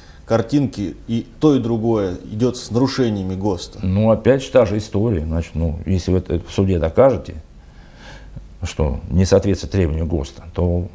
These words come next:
Speaker 2: в любом случае уже часть вины с вас снимается. Тут варианты могут быть, конечно, очень разные, и убеждать судей тяжело, я знаю, вот их позиция какая, гост не для вас, я это тысячу раз слышал в судах. Ну как не для нас-то, когда вот ты едешь, а, э, дорога,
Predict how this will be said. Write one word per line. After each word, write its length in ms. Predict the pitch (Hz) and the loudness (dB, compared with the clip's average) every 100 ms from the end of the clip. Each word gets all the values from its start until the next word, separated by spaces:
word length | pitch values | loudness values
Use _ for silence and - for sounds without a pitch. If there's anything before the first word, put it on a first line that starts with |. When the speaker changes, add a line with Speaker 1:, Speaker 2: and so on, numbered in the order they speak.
| - - | -10 0
Speaker 2:
в 80 | |
любом 220 | 95 160 131 | 4 4 4
случае 380 | 151 127 90 | 2 2 0
уже 360 | 92 107 95 78 - - - - | 0 2 0 -2 -10 -20 -20 -2
часть 260 | - 117 - | 4 4 2
вины 220 | 113 101 | 0 0
с 80 | - | -2
вас 240 | 90 - | -4 -4
снимается. 600 | 92 104 90 - - - - - - - - - - | 0 2 2 -2 -10 -18 -20 -20 -20 -20 -20 -20 0
Тут 160 | 156 151 | 2 6
варианты 380 | 185 196 160 156 | 6 4 2 4
могут 260 | 175 135 | 4 4
быть, 160 | 127 131 | 2 2
конечно, 380 | 156 151 - 131 | 2 2 2 0
очень 200 | 127 143 | 0 2
разные, 540 | 170 120 92 82 87 | 4 4 0 -2 -2
и 80 | 107 | -2
убеждать 500 | 127 147 135 165 135 | 0 0 4 4 4
судей 280 | 143 139 135 | -2 -2 0
тяжело, 420 | 135 135 143 123 | 0 2 2 2
я 80 | 101 | 2
знаю, 260 | 120 107 | 2 0
вот 120 | 92 | 0
их 180 | - 107 | -4 2
позиция 460 | 117 110 117 - 85 | 2 4 0 -4 -2
какая, 400 | 110 - 85 85 | 0 2 0 2
гост 260 | 113 113 104 | 2 2 2
не 100 | 110 | 2
для 180 | 127 | 4
вас, 320 | 123 120 90 101 | 4 4 2 0
я 80 | |
это 120 | 110 117 | 0 0
тысячу 340 | 139 131 147 | -2 0 2
раз 200 | 135 107 | 4 2
слышал 280 | 123 101 90 | -2 -2 -4
в 60 | |
судах. 360 | - 110 110 - - - - - - - - | -2 2 2 2 -6 -20 -20 -20 -20 -10 0
Ну 120 | 139 | 6
как 240 | 247 - | 6 6
не 80 | 160 | 2
для 180 | 147 208 | 2 4
нас-то, 320 | 175 101 - | 4 0 0
когда 200 | 98 151 | 2 6
вот 120 | 165 - | 6 6
ты 60 | |
едешь, 460 | 190 220 131 90 - - - | 6 6 6 0 -8 -20 0
а, 300 | 117 131 98 | 4 4 4
э, 260 | 69 65 62 - | -6 -10 -10 2
дорога, 580 | 107 160 160 113 104 | 6 8 6 4 2